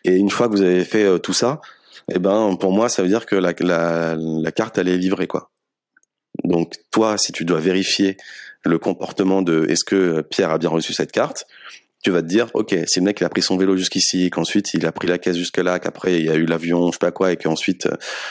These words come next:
le mec a réceptionné depuis l'avion, qui a pris le vélo et qu'il est arrivé à Montreuil, euh, jusque dans la boîte aux lettres,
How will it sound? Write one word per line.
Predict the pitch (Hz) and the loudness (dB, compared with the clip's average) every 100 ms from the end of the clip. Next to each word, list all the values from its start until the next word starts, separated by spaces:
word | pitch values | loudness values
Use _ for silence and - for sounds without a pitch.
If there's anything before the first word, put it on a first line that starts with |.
| - - | -10 -2
le | 82 | 0
mec | 90 82 | 0 0
a | |
réceptionné | 82 87 - 87 | -2 -4 0 -2
depuis | - - | 0 0
l'avion, | 85 87 90 87 | 2 2 2 0
qui | |
a | - | -2
pris | 90 | 0
le | 85 | 2
vélo | 90 90 90 | 4 4 4
et | |
qu'il | 82 85 | 2 0
est | 82 | 2
arrivé | 85 85 | 2 0
à | 80 | 0
Montreuil, | 78 - 127 107 - _ - _ _ _ _ - _ - - - | -2 0 0 -2 -8 _ -20 _ _ _ _ -20 _ -20 -10 -2
euh, | 90 78 78 78 67 69 76 | 0 0 0 -2 -2 -2 0
jusque | 80 - 82 | -2 -2 -2
dans | 78 | 0
la | 78 | -2
boîte | 76 | 0
aux | 85 | 0
lettres, | 113 - | 0 -2